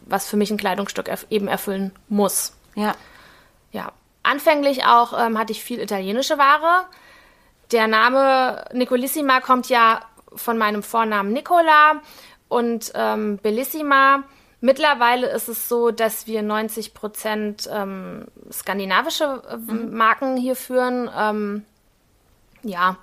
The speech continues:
Speaker 1: das hat aber einfach damit zu tun, dass ich mich da eher aufgehoben fühle
Speaker 2: Mhm.
Speaker 1: und dass, ähm, man denkt es nicht, meiner Meinung nach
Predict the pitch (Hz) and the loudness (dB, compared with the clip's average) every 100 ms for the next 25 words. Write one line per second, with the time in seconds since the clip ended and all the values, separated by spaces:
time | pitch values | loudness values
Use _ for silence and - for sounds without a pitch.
0 | _ 220 208 202 208 - 208 139 202 208 | _ -4 -4 -4 -2 0 0 0 -2 -4
1 | 185 208 214 - - 214 214 214 - _ | -2 -4 -6 -10 -10 -6 -6 -8 -18 _
2 | _ _ - 196 202 214 208 - 190 190 | _ _ -4 -2 0 -2 -2 0 0 0
3 | - 208 185 - - 214 208 202 - 208 | -2 -4 -2 -6 -6 -6 -4 -6 -8 -6
4 | 202 196 202 196 - - _ 202 - - | -4 -4 -6 -12 -16 -20 _ -4 -4 -8
5 | - - 202 196 202 214 208 208 208 - | -6 -4 -4 -4 -8 -4 -2 -4 -6 -18
6 | - - - - - 262 294 311 277 269 | -20 -20 -20 -14 0 0 0 -8 -2 -2
7 | 269 - - - - _ 240 233 330 339 | -4 -12 -20 -20 -20 _ -2 0 2 6
8 | 277 254 254 240 226 | 6 4 0 0 -2